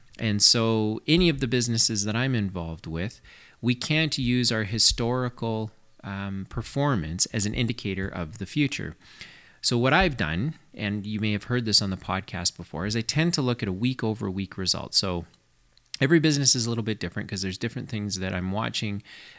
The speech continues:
um, and looking for depending on the state or the stage that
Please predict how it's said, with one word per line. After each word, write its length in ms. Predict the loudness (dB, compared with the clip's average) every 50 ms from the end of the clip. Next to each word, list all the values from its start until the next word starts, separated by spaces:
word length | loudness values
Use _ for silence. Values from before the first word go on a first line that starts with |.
| -8 -4
um, 320 | -2 -2 -2 -2 -2 -4 -2
and 160 | -2 -2 0
looking 260 | 0 -2 -2 -4 -6
for 280 | -4 -4 -4 -4 -4 -4
depending 420 | -6 -6 -6 -6 -6 -4 -6 -6
on 140 | -6 -6 -4
the 80 | -2
state 520 | 0 2 2 2 2 0 0 0 -2 -6 -8
or 140 | -6 -6 -4
the 80 | 0
stage 540 | 0 0 2 2 0 0 0 -2 -2 -4 -6
that 200 | -4 -4 -6 -6